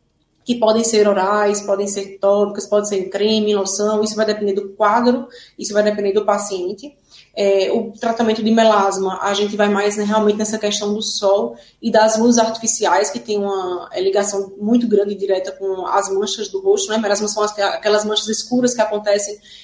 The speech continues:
e pioram por causa de sol, por causa de gravidez, uso de anticoncepcional.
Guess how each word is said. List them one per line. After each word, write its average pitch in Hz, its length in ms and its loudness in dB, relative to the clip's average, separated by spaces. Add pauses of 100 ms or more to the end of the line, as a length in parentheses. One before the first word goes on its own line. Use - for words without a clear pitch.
(120)
e 240 160 0
pioram 208 400 4
por 214 100 -2
causa 208 220 2
de 190 100 -2
sol, 220 320 4
por 220 80 -4
causa 208 220 0
de 190 80 0
gravidez, 196 560 2
uso 202 160 -2
de 196 80 -4
anticoncepcional. 190 1080 -2